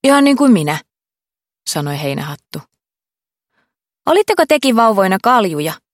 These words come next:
niin kuin Heinähattu?", Vilttitossu kysyi. Heinähattu tuli punaiseksi.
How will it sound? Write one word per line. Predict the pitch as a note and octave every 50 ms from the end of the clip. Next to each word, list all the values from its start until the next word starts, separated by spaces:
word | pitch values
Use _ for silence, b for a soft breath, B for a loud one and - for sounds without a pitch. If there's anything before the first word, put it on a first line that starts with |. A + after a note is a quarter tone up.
| _ _
niin | - F#3+ G3+
kuin | G#3 G#3+
Heinähattu?", | A3 G#3+ G#3 G3 F#3 F3 F3+ F#3 - _ - G3 - _ _ _ _ _ _ _ _ _ _ _ _ _ _ _ -
Vilttitossu | C#3 C3+ - - C3 - C3+ - - D3 -
kysyi. | D3 C#3+ - - - D#3 D#3 - _ _ _ _ _ _ _ _ _ _ _ _ _ _ _ _ _ _ _ _ _ _ _ _ _ _ _ _ _ _ _ _ -
Heinähattu | D#3+ D3+ D3 D3 C#3 C#3 D3 - - D#3 -
tuli | D3+ D#3 D3+ D3 -
punaiseksi. | D#3+ D#3 D#3 - - - - - - - - E3 -